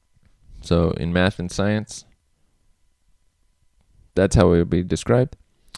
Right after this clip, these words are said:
Simple. How would I describe what I do for a living? Changing the landscape of the planet.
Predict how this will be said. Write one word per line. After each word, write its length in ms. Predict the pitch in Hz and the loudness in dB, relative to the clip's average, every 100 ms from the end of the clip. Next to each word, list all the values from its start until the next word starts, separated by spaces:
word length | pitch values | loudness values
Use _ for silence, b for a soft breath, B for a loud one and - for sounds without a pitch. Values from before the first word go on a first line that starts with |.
| b b b b b b b b b b - | b b b b b b b b b b -14
Simple. 680 | - 180 185 160 156 151 - - - - - - - _ _ _ _ _ _ _ _ | -2 0 2 4 4 4 -2 -12 -12 -12 -14 -20 -20 _ _ _ _ _ _ _ _
How 160 | - 127 | 0 2
would 80 | 110 | 4
I 160 | 120 | 4
describe 380 | 139 - 160 156 | 2 2 4 4
what 80 | 151 | 2
I 60 | 143 | 2
do 160 | 156 | 0
for 160 | 156 151 | 2 2
a 40 | |
living? 440 | 151 156 160 156 - b b b | 4 2 0 -4 -8 b b b
Changing 540 | - - 107 101 117 123 | 0 4 4 2 -2 0
the 80 | |
landscape 720 | 120 113 113 107 - 123 123 123 | 0 0 0 -4 -4 -2 0 -2
of 120 | 117 | -2
the 80 | 131 | 0
planet. 640 | - 127 110 80 - - | 2 2 0 -2 -4 -8